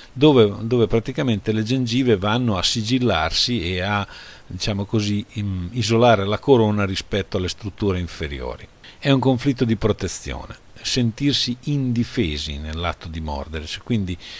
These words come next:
quando io passo all'attacco nessuno sosterrà il mio attacco, mi sento di dover attaccare ma non ho nessuno alle spalle, quindi, ehm, sentirsi incapaci di, eh, proteggere chi è più debole di noi.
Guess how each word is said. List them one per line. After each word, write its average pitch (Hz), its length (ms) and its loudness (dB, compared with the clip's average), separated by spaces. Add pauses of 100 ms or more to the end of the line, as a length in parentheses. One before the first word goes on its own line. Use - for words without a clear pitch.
(120)
quando 123 340 6
io 139 220 8
passo 120 400 2
all'attacco 131 680 0
nessuno 131 680 0
sosterrà 104 640 0
il 92 80 -2
mio 87 140 -4
attacco, - 640 -8
mi 95 140 -6
sento 123 580 4
di 107 160 -2
dover 107 260 2
attaccare 101 540 -2
ma 98 140 -4
non 98 160 -4
ho 101 100 -2
nessuno 101 380 -2
alle 90 140 -4
spalle, - 580 -6 (120)
quindi, 110 460 2
ehm, 113 440 -2 (200)
sentirsi 131 880 -2 (500)
incapaci 139 840 2
di, 123 380 2
eh, 110 640 -2
proteggere 135 720 2
chi 131 180 2
è 117 40 4
più 120 180 2
debole 101 360 2
di 87 120 -4
noi. 76 340 -6